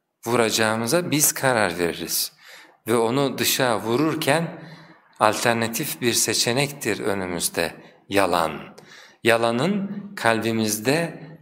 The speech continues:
temeli yoktur. İçe uzanan bir karşılığı yoktur.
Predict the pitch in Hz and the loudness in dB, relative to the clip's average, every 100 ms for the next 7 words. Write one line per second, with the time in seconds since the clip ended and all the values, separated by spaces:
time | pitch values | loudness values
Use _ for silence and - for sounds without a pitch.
0 | - 117 113 113 113 156 175 170 - 107 | -2 0 2 0 0 0 -2 -6 -10 -2
1 | 123 - - 92 82 - - - - _ | -2 -2 -6 -6 -6 -8 -18 -20 -20 _
2 | - - - 143 160 139 113 113 131 147 | -6 -2 0 0 -2 -4 -2 -2 0 -2
3 | 139 120 - 107 101 - 110 117 120 151 | -2 -4 -2 -2 -2 -2 -2 0 0 0
4 | 143 160 160 | -4 -8 -10